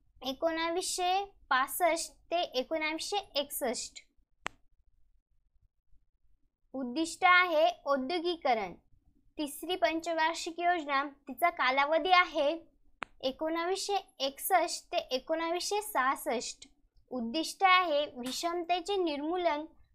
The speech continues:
रोजगार संधी विस्तार, राष्ट्रीय उत्पन्नात वाढ. आणि चौथी पंचवार्षिक योजना, तिचा कालावधी आहे एकोणावीसशे एकोणसत्तर ते एकोणावीसशे चौऱ्याहत्तर.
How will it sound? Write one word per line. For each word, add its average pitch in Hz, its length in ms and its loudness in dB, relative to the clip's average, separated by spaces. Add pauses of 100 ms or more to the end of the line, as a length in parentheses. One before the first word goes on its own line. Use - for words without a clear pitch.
रोजगार 277 500 2
संधी 339 600 -4
विस्तार, 294 560 2 (640)
राष्ट्रीय 269 540 0 (100)
उत्पन्नात 294 540 -2 (300)
वाढ. 240 260 2 (1080)
आणि 320 380 -2 (220)
चौथी 294 380 4
पंचवार्षिक 349 920 2
योजना, 285 480 0 (440)
तिचा 320 240 0
कालावधी 294 640 4
आहे 349 360 6
एकोणावीसशे 320 920 -4
एकोणसत्तर 349 920 -2 (340)
ते - 60 -8
एकोणावीसशे 330 800 -2
चौऱ्याहत्तर. 285 800 -2